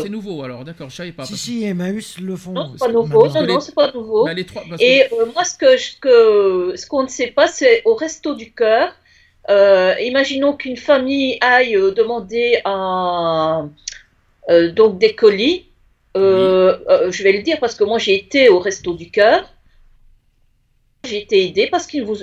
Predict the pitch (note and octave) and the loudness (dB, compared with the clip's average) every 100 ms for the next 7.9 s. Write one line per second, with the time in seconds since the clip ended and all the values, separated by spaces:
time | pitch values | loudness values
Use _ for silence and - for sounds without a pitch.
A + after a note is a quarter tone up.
0 | - G#3+ A3+ A3+ A3 A3 G#3+ B3+ C4 B3 | -8 -2 2 4 4 2 0 0 -2 -2
1 | G3 A#3+ - C#4 D#4+ D#4 - F#3+ F3 E3+ | -2 -4 -4 -2 0 0 0 -2 -2 0
2 | G#3 - _ - _ - C4+ C#4+ B3 B3+ | 0 -2 _ -20 _ -8 -4 -2 2 2
3 | B3+ A#3 C4+ A3+ G#3 G3+ - B3+ A#3+ G#3 | 2 -2 -2 0 0 0 0 2 4 4
4 | G3 G3+ - _ _ - B3+ C4+ - F#4+ | 0 0 -2 _ _ -6 -4 -2 -2 -2
5 | F4+ - - B3+ G#3+ A3+ D#4+ - C4+ A#3+ | -2 -4 -4 0 2 0 -2 -6 -4 -2
6 | A3+ B3+ B3+ A#3+ A3 B3+ C#4+ C4 - A#3+ | -2 -2 -6 -8 -6 -6 -4 -6 2 2
7 | A#3 D4+ - D4 C#4+ C#4+ A#3+ - E3 | 2 -4 -6 -4 -4 -2 -2 0 -4